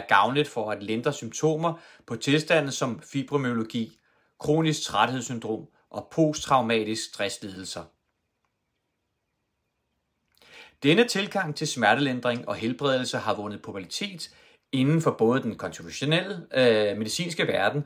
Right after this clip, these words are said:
og alternativ medicin. Mange fysioterapeuter og massageterapeuter og andre sundhedsudbydere tilbyder nu M F R som en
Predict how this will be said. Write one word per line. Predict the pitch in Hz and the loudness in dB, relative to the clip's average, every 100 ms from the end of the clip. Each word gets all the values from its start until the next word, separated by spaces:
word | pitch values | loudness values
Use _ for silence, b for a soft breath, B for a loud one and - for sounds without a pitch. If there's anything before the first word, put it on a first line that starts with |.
| B B | B B
og | 131 | 2
alternativ | 123 - 113 123 123 127 | 2 2 2 0 -2 -4
medicin. | 110 113 113 95 80 _ _ _ _ _ _ _ _ _ _ _ _ _ b b b b b - | -4 -4 -6 -10 -12 _ _ _ _ _ _ _ _ _ _ _ _ _ b b b b b -4
Mange | 110 107 123 147 139 - | 4 6 6 4 0 -2
fysioterapeuter | 143 139 147 143 135 131 | -4 2 2 4 2 2
og | - 95 92 | 2 0 -4
massageterapeuter | - - 123 139 147 127 131 120 | -8 0 0 0 -2 -2 0 2
og | 123 98 | 2 2
andre | 117 147 | 2 2
sundhedsudbydere | 143 127 139 143 135 143 131 131 b b b b | 0 -2 -2 -2 -2 -2 -2 -4 b b b b
tilbyder | - 214 233 226 | -2 0 6 6
nu | 175 - 160 | 6 0 2
M | 156 | 4
F | 147 | 2
R | 107 113 | 2 0
som | 127 175 | 0 -4
en | 170 | -6